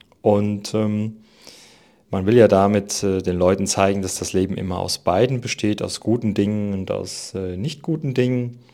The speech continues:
Ja, und so ist es ja auch. Also, wenn wir mal ganz ehrlich sind, und jeder von uns hat ja schon ein bisschen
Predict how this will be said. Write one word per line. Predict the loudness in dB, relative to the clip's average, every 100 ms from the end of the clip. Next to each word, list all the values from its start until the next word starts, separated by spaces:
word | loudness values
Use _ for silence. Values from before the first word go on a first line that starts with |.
| _ _ _ -20 -20 -20 -4
Ja, | 4
und | 4 4
so | 2
ist | 2
es | 0
ja | 0 0
auch. | -2 -6 -12 _ _
Also, | -6 -2 -2 -2 -4 -12 _ _ _ _ _ _ _
wenn | 0 2 4
wir | 6 6
mal | 4 0
ganz | 0 0
ehrlich | 0 -2
sind, | -2 -4 -2
und | -4
jeder | 0 0
von | 0 -2
uns | -4 -6 -8 -8
hat | -8
ja | -6
schon | -6 -6
ein | -6
bisschen | -6 -6 -6 -6